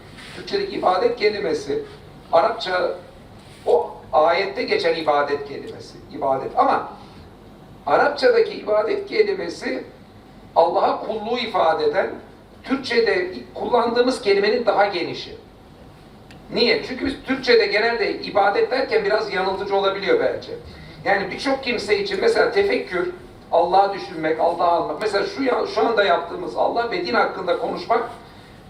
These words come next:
birçok kimseye göre ibadet değildir. Yani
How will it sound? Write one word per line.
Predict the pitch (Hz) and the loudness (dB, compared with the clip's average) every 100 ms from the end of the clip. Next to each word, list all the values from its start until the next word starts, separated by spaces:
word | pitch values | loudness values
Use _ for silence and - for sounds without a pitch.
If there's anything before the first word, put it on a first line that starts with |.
| - | -10
birçok | 254 247 226 | 2 4 4
kimseye | 226 - 208 202 | -2 -4 0 0
göre | 196 180 233 - - - - - - - - - | 0 0 0 -2 -10 -20 -20 -20 -20 -20 -18 -4
ibadet | - 185 190 466 - | 4 6 4 0 -2
değildir. | 247 247 - 440 - | -8 -8 -10 -12 -4
Yani | - - | -4 -4